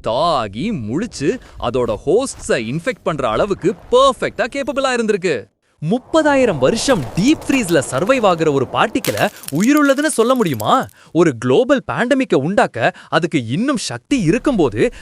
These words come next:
அதை டெட்னு சொல்ல முடியுமா? மைக்ரோபயாலஜி, எவல்யூஷனரி தியரி மற்றும் பயோபிசிக்ஸ்ல இருக்கிற பெரிய பெரிய அறிவாளிகள் மத்தியில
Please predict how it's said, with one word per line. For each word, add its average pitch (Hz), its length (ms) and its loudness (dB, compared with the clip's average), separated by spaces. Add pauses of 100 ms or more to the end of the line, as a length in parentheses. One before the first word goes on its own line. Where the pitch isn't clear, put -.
அதை 170 220 0 (100)
டெட்னு 170 360 -2
சொல்ல 269 260 2
முடியுமா? 254 440 2 (420)
மைக்ரோபயாலஜி, 170 920 2 (160)
எவல்யூஷனரி 208 680 2 (140)
தியரி 240 280 0 (180)
மற்றும் 165 420 0
பயோபிசிக்ஸ்ல 240 600 -2
இருக்கிற 156 300 0
பெரிய 226 440 -2
பெரிய 196 300 2
அறிவாளிகள் 214 540 0
மத்தியில 127 500 -2